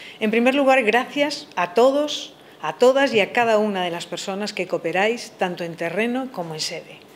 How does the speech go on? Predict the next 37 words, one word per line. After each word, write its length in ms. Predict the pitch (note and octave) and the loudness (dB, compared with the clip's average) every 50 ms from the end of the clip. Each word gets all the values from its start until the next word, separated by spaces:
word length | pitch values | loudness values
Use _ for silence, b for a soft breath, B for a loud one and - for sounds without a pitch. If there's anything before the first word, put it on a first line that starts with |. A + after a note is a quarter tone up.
| B B B B B B B B B B B B B | B B B B B B B B B B B B B
Gracias 380 | F#3 G#3 G#3+ G#3+ B3+ A#3 - A#3 | 0 0 2 2 0 0 2 2
a 60 | G3+ | 2
vuestro 320 | F#3 F#3+ F#3 F#3+ - F#3 | 2 0 -2 -2 -4 -4
esfuerzo, 640 | F3+ - - - G#3 G#3 G#3 G#3 - - A#3+ A#3 - - - - | -4 -4 -2 2 4 4 4 2 -2 -6 -6 -8 -8 -12 -16 -10
la 160 | G3+ F3+ F3 | -6 -4 -2
cooperación 440 | - F#3 E3+ F3+ F3 E3+ A3 G#3+ A#3 | -2 0 0 0 0 0 -2 -2 -2
española 440 | A#3+ - - G#3+ G#3 G#3 G#3 G#3 G3 | -2 -4 -4 -4 -2 -2 -2 -2 0
llega 240 | F#3 G3 G3+ G3+ G3 | 2 2 2 2 0
a 40 | |
luja-, 320 | F#3+ F#3 - - - F#3 F#3+ | 0 -2 -4 -8 -8 -8 -6
a 140 | - G3 F#3 | -2 -2 -2
lugares 380 | F3+ E3+ F#3 F#3 F3+ F#3 - | 0 0 0 0 0 -2 -6
lejanos, 640 | F#3 E3 - - G#3 G3+ G#3 G3+ G3+ G#3 G#3 - - - | -6 -8 -6 -2 -2 -2 -2 -2 -6 -8 -12 -14 -14 -10
complejos 760 | - E3+ D#3+ D#3 D3+ - F#3+ G3 F#3+ - - F#3 F#3+ - - B B B B B B B B B | -8 -8 -8 -6 -6 -4 -2 -2 -2 -4 -6 -8 -8 -8 -12 B B B B B B B B B
y 80 | G#3 G#3 | -2 0
en 80 | G#3 | 0
ocasiones 500 | G3+ F3 - G3 - A3+ G#3+ G#3 G3 - | 0 -2 -2 -2 -2 -2 -2 -2 -2 -2
olvidados. 720 | G3 E3+ E3 D#3 D#3+ D3+ D3 D3 C#3 C#3 C#3 - - - - - - B B B B B | -4 -4 -4 -6 -6 -6 -6 -6 -8 -10 -12 -12 -12 -14 -16 -18 -20 B B B B B
Y 60 | G#3 G3+ | 0 0
además 260 | G#3 A3 B3 C4+ C4+ | 2 2 2 2 4
lo 120 | C#4 C4 | 6 6
hace 220 | C4 C4+ C4+ B3+ A#3 | 6 6 4 2 2
de 60 | A#3+ | 2
una 160 | A#3+ B3 A#3+ | 2 0 2
manera 360 | A3 G#3 G3+ G3+ G#3 A3 A3+ | 2 2 2 2 2 2 2
que 120 | A3 G#3 F3+ | 0 0 -2
destaca 520 | F3 F3 - - G#3 G#3 A#3+ B3 A#3+ B3 | -2 -2 0 -2 -2 2 2 0 0 0
por 120 | F3+ E3 | -4 -8
su 160 | - - F3+ F3 | -6 -6 -6 -6
empatía, 680 | E3 D#3+ - D3+ - - A#3 B3 B3+ C4 C4 C4 B3+ B3+ | -6 -6 -8 -8 -6 -4 -2 0 2 2 2 0 -2 -4
por 100 | - E3 | -6 -8
su 140 | - - D#3+ | -8 -8 -10
cercanía 640 | - E3 D#3 - - D#3 E3+ G3 A#3 B3 B3+ B3+ B3+ D#3 B B B B | -10 -12 -12 -12 -10 -8 -4 -2 -2 0 0 -2 -4 -8 B B B B
y 80 | F#3+ | -10
por 220 | F#3 - F3 E3+ E3+ | -8 -6 -6 -6 -6
su 280 | - - - A#3 G#3+ | -6 -6 -4 -4 -4
profesionalidad. 840 | G#3+ E3+ D3+ - - D#3 - D#3 D3 C#3+ C#3 C#3 C3+ C3+ C3 C#3+ D3 | -4 -6 -10 -10 -10 -10 -10 -10 -12 -16 -16 -16 -16 -18 -18 -18 -18